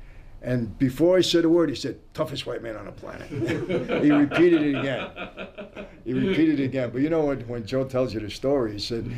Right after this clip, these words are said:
when he went to first spar with him, yeah, he seen all these guys getting knocked out. <laughs> I said, I said to him, "Joe, how did it feel?" He says, "Mike," he says, "I," he said, "it was like electric shock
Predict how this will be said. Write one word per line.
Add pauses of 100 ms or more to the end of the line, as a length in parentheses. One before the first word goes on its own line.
(140)
when
he
went
to
first
spar
with
him, (460)
yeah,
he
seen
all
these
guys
getting
knocked
out. (480)
<laughs>
I
said,
I
said
to
him,
"Joe,
how
did
it
feel?"
He
says,
"Mike," (380)
he
says,
"I," (280)
he
said,
"it
was
like
electric
shock